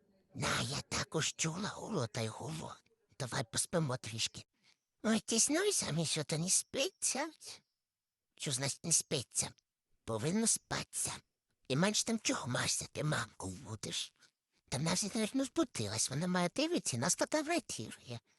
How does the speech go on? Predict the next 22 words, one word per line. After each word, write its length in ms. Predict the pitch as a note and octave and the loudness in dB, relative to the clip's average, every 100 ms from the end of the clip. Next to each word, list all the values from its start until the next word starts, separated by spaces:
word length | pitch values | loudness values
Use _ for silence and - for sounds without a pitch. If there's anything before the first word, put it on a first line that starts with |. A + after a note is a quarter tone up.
| _ - | _ -12
Да, 300 | - A#2 B2+ _ - | -2 -2 -2 _ -4
то 100 | - | -4
ти 140 | - | 0
вставай. 380 | - - A#2+ - - | -2 -2 -6 -8 -4
Мамка, 400 | F3+ E3+ C3 C3+ | 0 0 0 -2
вибач, 520 | B2+ B3 G4+ F#4 - | 0 0 0 -2 -2
я 140 | D3 C#3+ | 0 0
нічого 400 | D3 - D4+ F#4+ | 0 -2 -2 -2
не 140 | D#4+ | -2
міг 200 | A#3+ B3 | -4 -2
зробити, 480 | - D4+ C4 D4 - - | 0 0 0 -4 -6 -8
вона 160 | C#3+ D3+ | -2 0
сама 460 | - D#3 F3+ B3 - _ _ _ - - - - | 0 2 2 2 -2 _ _ _ -20 -20 -20 -8
хотіла 420 | - - - F#4 F4 | -2 0 2 0 0
твої 280 | - C#4+ | 0 2
ласки 380 | G#3 G#3+ - - | 4 4 2 0
і 40 | A3+ | 0
доброти. 600 | G#3 E3+ F3+ - C#3+ B2+ - _ _ | 0 0 0 0 -4 -4 -8 _ _
Да, 200 | F4 F#4+ | 2 4
бабка, 360 | A#3+ E3+ - A#3 | 4 0 2 2
я 200 | B3 D#4 | 2 2
хотіла. 760 | - G#4+ - D3+ D3 D3 F#3+ | 2 0 0 -2 0 2 0